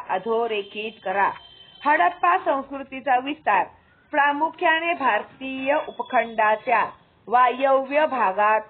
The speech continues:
झालेला आहे. आता हे जे हडप्पा संस्कृती आहे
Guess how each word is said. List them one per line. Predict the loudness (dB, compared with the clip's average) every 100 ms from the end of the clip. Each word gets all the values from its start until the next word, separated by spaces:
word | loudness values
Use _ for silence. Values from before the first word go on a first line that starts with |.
| _ _ _
झालेला | 0 2 2 0 0 2 0 0
आहे. | -2 0 -2 -6 -16 -20 -20 -2
आता | 0 2 2
हे | 2 0
जे | 2 2 2 -2 -12 -20 -2
हडप्पा | 0 2 0 2 2 2
संस्कृती | -2 -4 -10 -16 -4 2
आहे | 2 2 -4